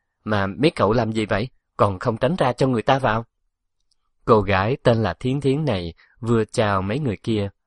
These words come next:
lại trông thấy bảo vệ ngăn Lâm Vân lại, thần sắc lập tức biến đổi, lập tức quát lớn.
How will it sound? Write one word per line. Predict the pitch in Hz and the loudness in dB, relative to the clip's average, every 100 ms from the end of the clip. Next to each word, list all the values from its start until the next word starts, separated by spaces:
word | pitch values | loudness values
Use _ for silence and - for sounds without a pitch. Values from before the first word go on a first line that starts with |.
| _ | _
lại | 107 | -4
trông | - 123 | 0 -2
thấy | 120 120 | 0 -2
bảo | 90 113 | 0 0
vệ | 104 85 87 - | -2 -4 -8 -4
ngăn | 120 117 110 | -2 0 -2
Lâm | 107 107 | -4 -2
Vân | 110 98 | -2 -2
lại, | 90 76 - _ _ - | -6 -8 -14 _ _ -6
thần | 113 85 | -6 -4
sắc | - 139 - | -8 -8 -4
lập | 92 - | -6 -4
tức | 143 - | -6 -4
biến | 135 147 | -4 -2
đổi, | 82 90 - _ _ _ | -4 -6 -12 _ _ _
lập | 98 - | -12 -8
tức | 127 135 _ | -10 -10 _
quát | - 104 117 - | -6 -6 -6 -6
lớn. | 107 | -4